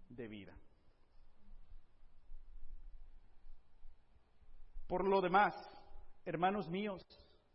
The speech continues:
alégrense en el Señor. Dice, fíjate lo que dice, "Para mí no es molestia volver a escribirles lo mismo. Y a ustedes les da seguridad". Dice, "Sí,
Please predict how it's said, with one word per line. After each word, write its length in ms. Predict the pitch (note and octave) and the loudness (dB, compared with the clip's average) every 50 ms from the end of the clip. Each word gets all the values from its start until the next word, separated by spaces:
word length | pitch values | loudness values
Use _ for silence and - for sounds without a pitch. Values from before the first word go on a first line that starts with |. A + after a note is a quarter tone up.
| - - - - - | -20 -20 -20 -10 2
alégrense 1200 | - F#3 F3+ F#3 A3 A#3+ A#3 A#3+ B3 A#3+ A#3+ - - A#3+ A#3+ A#3+ A#3+ A#3+ A#3+ - - - - - - | 2 4 6 6 6 6 6 4 2 2 0 0 4 4 6 6 6 2 0 -4 -6 -8 -8 -4 -2
en 160 | - G3 G3 | 0 0 2
el 140 | F#3+ F3+ F3+ - | 0 -2 -2 -2
Señor. 480 | - F3 E3 E3+ F#3 G#3+ A3+ G#3+ F#3+ - - - - - - - - - - - - - - - | -4 -2 -2 0 -2 -2 -2 -2 -4 -8 -14 -18 -20 -20 -20 -20 -20 -20 -20 -16 -12 -12 -10 -8
Dice, 180 | - G#3 - A#3 | -8 -8 -6 -4
fíjate 220 | - C4 C4+ A3+ A#3+ | -2 -2 2 2 2
lo 60 | G3 | 2
que 80 | G3+ | 4
dice, 240 | A3+ G#3+ A3 G3+ E3 - - - - | 0 2 0 -2 -4 -4 -10 -4 0
"Para 220 | - A#3+ A#3+ A#3 | 0 4 4 6
mí 280 | A3+ A#3+ C#4 D#4 E4+ E4 | 6 6 6 6 6 6
no 140 | C4+ C#4 C#4+ | 8 6 6
es 80 | C4 | 6
molestia 640 | A3 A#3 B3+ B3+ B3 B3 C4+ C#4+ - - - D4 C#4+ | 6 4 6 6 6 4 4 4 4 4 4 4 4
volver 440 | C4 B3 A3 G#3 F3 F3+ G#3 A#3+ A#3+ | 4 4 2 2 2 0 0 -2 -2
a 20 | |
escribirles 760 | A3 - - - F3 F3 E3+ A3 A3 G3+ A3 A#3 A#3 A#3 A3+ - - - - - - - - - | -4 -8 -6 -4 -4 -2 -2 -2 -2 -2 -2 0 0 0 -2 -6 -14 -18 -16 -16 -16 -14 -14 -12
lo 240 | A2 A2 A2+ A#2 A#2 | -10 -10 -10 -10 -10
mismo. 540 | B2 B2+ C3 C3 C3 B2 G#2 G#2 F#2 - - - - - - - - - - - - - - - - - _ - - - - - - - - | -10 -10 -8 -8 -8 -8 -10 -6 -6 -6 -6 -6 -8 -10 -8 -8 -6 -6 -6 -8 -10 -14 -18 -20 -20 -20 _ -20 -20 -20 -20 -20 -20 -8 -2
Y 80 | E3 | 0
a 40 | E3+ | 0
ustedes 560 | F3 F3 - - G3 G3+ G#3+ G#3+ A3 A3+ A3+ A3 - - - - - - - - _ _ - - - | 0 -2 -2 0 0 2 4 4 4 2 2 -2 -10 -18 -20 -20 -20 -20 -20 -20 _ _ -20 -12 -8
les 280 | C#3 C#3+ D3+ D3+ C3 B2+ | -2 0 0 -2 -2 0
da 360 | C#3 C#3+ D#3+ E3+ F3+ F3 F#3+ - - - - - - - - - - - _ - - - | 0 0 0 0 -4 -8 -12 -16 -18 -20 -20 -20 -20 -20 -20 -20 -20 -20 _ -16 -16 -10
seguridad". 540 | - C3+ A2+ A#2+ A#2 A2 A2 G#2+ G2 - - - - - _ - - - - - - _ - _ _ - - _ - - - - _ - _ - - | -10 -10 -10 -10 -12 -12 -14 -16 -16 -18 -18 -20 -20 -20 _ -20 -20 -20 -20 -20 -20 _ -20 _ _ -20 -20 _ -20 -20 -20 -20 _ -20 _ -14 -14
Dice, 220 | D#3 - - D#3+ C#3+ | -12 -10 -10 -10 -10
"Sí, 260 | - G#3+ A#3+ B3 | -8 -6 -6 -6